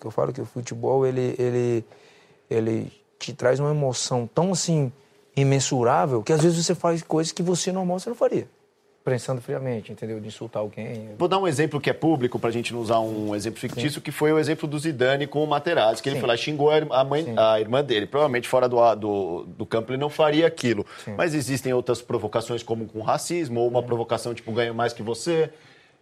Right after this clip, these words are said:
Speaker 2: que a gente sabe que faz parte do... Você acha que isso faz parte do jogo ou isso não cabe mais no futebol de jeito algum?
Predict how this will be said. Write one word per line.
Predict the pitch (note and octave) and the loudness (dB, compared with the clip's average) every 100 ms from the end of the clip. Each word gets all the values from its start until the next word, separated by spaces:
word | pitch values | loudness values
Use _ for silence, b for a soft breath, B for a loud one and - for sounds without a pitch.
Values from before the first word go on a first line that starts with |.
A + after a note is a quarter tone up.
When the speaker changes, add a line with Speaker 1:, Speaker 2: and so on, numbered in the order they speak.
| _ - | _ -4
Speaker 2:
que | B2 | 0
a | |
gente | B2+ B2 | 0 0
sabe | C3 C3 | 0 0
que | |
faz | - C#3 | 0 0
parte | C#3 C3 C3 - | 4 4 4 -2
do... | C#3 | -6
Você | C3 F3 | 0 0
acha | F3 | 0
que | F3+ | -6
isso | D#3 | -8
faz | - - F#3 E3+ | -6 -2 -2 -2
parte | - D3+ D3+ B2 | 2 2 2 -2
do | |
jogo | A2+ B2+ E3 E3 | 0 2 4 2
ou | D#3 | 2
isso | D3+ C#3 | 0 0
não | C3 D3+ D#3+ | 4 4 2
cabe | D3+ C#3 B2+ C3 A#2+ A2+ G#2+ G2+ F#2 F2+ F2+ G2 | -2 2 2 2 0 2 2 0 -2 -4 -6 -2
mais | G#2 G2+ | 0 0
no | G#2 | -4
futebol | - G#2+ G#2 G2 | -8 -2 0 0
de | G2+ | -4
jeito | G2 | -6
algum? | F#2 F#2+ | -6 -8